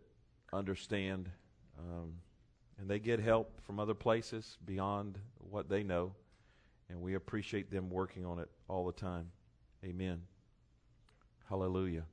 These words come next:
And we're all, we're all the time praying because, uh,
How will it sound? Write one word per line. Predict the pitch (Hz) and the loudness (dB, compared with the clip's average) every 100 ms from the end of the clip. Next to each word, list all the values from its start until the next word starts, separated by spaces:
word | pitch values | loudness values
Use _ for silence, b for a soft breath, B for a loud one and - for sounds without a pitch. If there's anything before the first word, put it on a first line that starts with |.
| - - - - - - - - - - - _ - - - - - - - b b b - | -16 -20 -20 -20 -20 -20 -20 -20 -20 -20 -20 _ -20 -20 -20 -20 -20 -20 -20 b b b -8
And | 98 | 2
we're | 101 | 8
all, | 104 110 - | 10 10 8
we're | 101 107 | 4 8
all | 110 | 8
the | 113 | 6
time | - 107 101 | 2 0 0
praying | - 117 104 95 95 - - - - - - _ - - - B B B B B B B B B B B B B B B B B B B B B B B B - - - - | 2 6 6 6 -2 -8 -20 -20 -20 -20 -20 _ -20 -20 -20 B B B B B B B B B B B B B B B B B B B B B B B B -20 -20 -20 -12
because, | 101 - 101 95 - | -10 2 2 2 4
uh, | 95 92 | 6 6